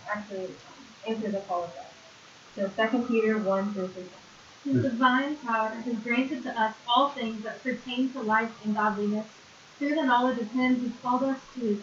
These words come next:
Speaker 2: own glory and excellence, by which he has granted to us his precious and very great promises, so that through them you may become partakers of the divine nature,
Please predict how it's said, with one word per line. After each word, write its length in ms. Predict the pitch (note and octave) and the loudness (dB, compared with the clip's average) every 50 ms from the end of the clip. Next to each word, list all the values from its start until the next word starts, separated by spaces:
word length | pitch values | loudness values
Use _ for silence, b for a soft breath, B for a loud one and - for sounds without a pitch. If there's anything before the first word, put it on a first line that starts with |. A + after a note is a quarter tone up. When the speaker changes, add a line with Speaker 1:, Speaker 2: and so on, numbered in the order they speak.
| - A3+ B3 | -4 -2 -2
Speaker 2:
own 140 | C4+ C#4 | 0 0
glory 380 | B3+ B3+ B3+ B3+ B3+ B3 B3 A#3 | 0 0 0 0 2 0 0 0
and 100 | G#3+ G#3 | -2 -2
excellence, 480 | A3 A3+ - - B3 A#3 A#3 A3+ G3+ - - - - - - - - - | -2 -4 -6 -10 -8 -6 -6 -6 -6 -8 -12 -18 -20 -20 -20 -20 -10 0
by 160 | A#3+ B3 C4 | 2 4 4
which 240 | C4 B3 A#3+ - - | 4 2 0 -4 -6
he 140 | - A#3+ A#3 | -4 -4 -4
has 100 | G#3+ G#3+ | -4 -4
granted 380 | A#3 A#3+ A#3+ B3+ C#4+ D4 D4 | -4 -2 -2 0 0 0 -2
to 120 | - - A3 | -4 -2 0
us 160 | G#3+ G#3+ - - - | 0 0 0 -4 -10
his 100 | A#3+ G#3+ - - | -14 -14 -14 -10
precious 380 | - B3 A#3+ - C#4 C4+ C4 A3+ G#3+ | -8 -6 -6 -4 -6 -8 -8 -8 -8
and 100 | A3 A3 | -8 -6
very 280 | G#3+ A3+ A3+ A#3 B3+ B3+ | -4 -2 0 0 0 0
great 360 | G#3+ G#3+ G#3 G#3 G3 - - | 0 -2 -2 -2 -2 -4 -6
promises, 460 | - - G3+ G3+ G3+ - - - - - - - - - - - - - - | -6 -4 -4 -4 -4 -6 -10 -16 -18 -18 -20 -20 -20 -20 -20 -20 -20 -6 -2
so 80 | C#4 | 0
that 200 | B3+ B3 B3 - - | 0 0 0 -2 -4
through 240 | C4 C4+ D4+ D4 B3 | -2 0 0 2 0
them 260 | G#3 F#3 F#3 G3+ G#3+ - A3 | 0 -2 -4 -6 -6 -4 0
you 200 | A3+ C4 C#4+ C#4+ | 2 4 4 4
may 120 | C4 A#3 | 2 0
become 380 | G#3+ A3+ A#3 - A3 G#3+ G#3+ A3+ | -2 -4 -6 -6 -4 -4 -4 -4
partakers 640 | A#3+ A3 G#3+ - - C4+ B3+ B3 - B3+ B3+ B3 A3 | -4 -6 -8 -6 -4 -4 -4 -2 -2 -2 -2 -2 -2
of 120 | G#3+ G#3 G#3 | -4 -4 -2
the 80 | A3+ | -2
divine 580 | G3+ A3 G#3 G#3 G#3+ G#3 G#3 G#3+ A3+ A#3 A3+ A3+ - - | -2 -2 -4 -2 -2 -2 -2 -2 -2 -2 -4 -4 -6 -4
nature, 400 | A3 G#3 G#3 G#3 G#3 - G#3+ G#3 | -2 0 0 0 -2 -6 -10 -16